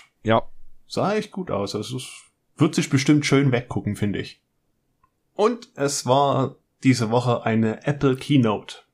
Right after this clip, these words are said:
Speaker 1: Uh. Die letzten zwei hab ich, nee, die letzten vier hab ich alle im Live-Ticker verfolgt. Diese diesmal nicht und ich hab auch nichts verpasst, glaub ich.
Speaker 2: Nicht viel. Also insgesamt betrachtet war's eher,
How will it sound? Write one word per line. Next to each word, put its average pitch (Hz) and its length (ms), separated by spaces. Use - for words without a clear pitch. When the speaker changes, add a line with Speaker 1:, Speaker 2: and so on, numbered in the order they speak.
Speaker 1:
Uh. 185 640
Die 107 320
letzten - 380
zwei - 240
hab 202 160
ich, - 320
nee, 110 100
die 107 80
letzten 131 360
vier 226 240
hab - 80
ich 117 180
alle 139 140
im 107 80
Live-Ticker 139 480
verfolgt. 143 440
Diese 147 240
diesmal 120 360
nicht - 280
und 110 80
ich 117 100
hab 135 100
auch 127 120
nichts 131 180
verpasst, - 440
glaub 87 240
ich. - 100
Speaker 2:
Nicht 175 460
viel. 123 500
Also 120 840
insgesamt 127 580
betrachtet 131 540
war's 117 200
eher, 110 600